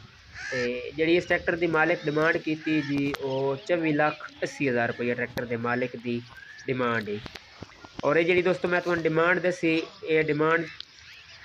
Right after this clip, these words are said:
ਜਿਹੜੀ ਮਾਲਕ ਮੈਨੂੰ ਦੱਸੀ, ਮੈਂ ਤੁਹਾਨੂੰ ਉਹੀ ਦੱਸ ਰਿਹਾ। ਔਰ ਉਹਨਾਂ ਦਾ ਇਹ ਆਖਣਾ ਵੀ ਇਹ ਜਿਹੜੀ ਡਿਮਾਂਡ ਹੈ, ਇਹਦੇ ਵਿੱਚ ਟਰੈਕਟਰ ਦਾ ਬੰਪਰ ਅਸੀਂ ਲਾ ਲਵਾਂ। ਠੀਕ ਹੈ ਜੀ,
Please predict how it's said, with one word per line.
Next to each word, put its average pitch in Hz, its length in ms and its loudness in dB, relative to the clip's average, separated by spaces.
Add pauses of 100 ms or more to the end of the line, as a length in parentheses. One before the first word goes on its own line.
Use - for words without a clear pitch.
(160)
ਜਿਹੜੀ 151 180 4
ਮਾਲਕ 165 340 4
ਮੈਨੂੰ 175 280 2
ਦੱਸੀ, 165 300 0
ਮੈਂ 147 180 2
ਤੁਹਾਨੂੰ 151 240 -2
ਉਹੀ 185 180 4
ਦੱਸ 165 240 2
ਰਿਹਾ। 156 180 2
ਔਰ 135 480 -2
ਉਹਨਾਂ 165 200 0
ਦਾ 160 120 2
ਇਹ 170 260 2
ਆਖਣਾ 160 440 2
ਵੀ 143 320 0
ਇਹ 160 280 -2
ਜਿਹੜੀ 147 200 -2
ਡਿਮਾਂਡ 151 460 0
ਹੈ, 160 60 6
ਇਹਦੇ 156 300 2
ਵਿੱਚ 143 260 -2
ਟਰੈਕਟਰ 139 380 -4
ਦਾ 135 180 -2
ਬੰਪਰ 143 380 0
ਅਸੀਂ 131 320 -6 (220)
ਲਾ 117 200 2
ਲਵਾਂ। 107 340 -4 (560)
ਠੀਕ 175 180 0
ਹੈ 185 40 0
ਜੀ, 143 160 -4